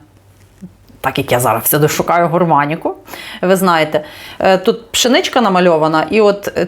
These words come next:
ця, цей парфум, е, пахне для мене яблучними пиріжками. Дуже затишними, дуже приємними, з деревиною. Ну, яблука,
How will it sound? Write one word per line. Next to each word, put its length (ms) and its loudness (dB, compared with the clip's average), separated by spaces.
ця, 440 2
цей 160 0
парфум, 500 2
е, 260 2
пахне 320 0
для 140 -2
мене 400 2
яблучними 560 -2
пиріжками. 680 -4
Дуже 360 2
затишними, 720 0
дуже 260 2
приємними, 840 0
з 500 2
деревиною. 720 4
Ну, 280 2
яблука, 720 2